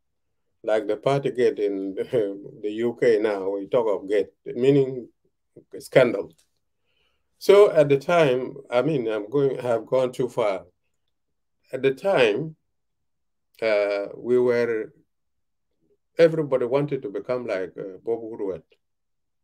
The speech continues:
to discover, to expose the scandal. We were at the time, and we had lecturers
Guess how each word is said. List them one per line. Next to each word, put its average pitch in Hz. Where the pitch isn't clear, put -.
to 110
discover, 139
to 123
expose 135
the 113
scandal. -
We 170
were 160
at 131
the 123
time, 151
and 123
we 120
had 117
lecturers 127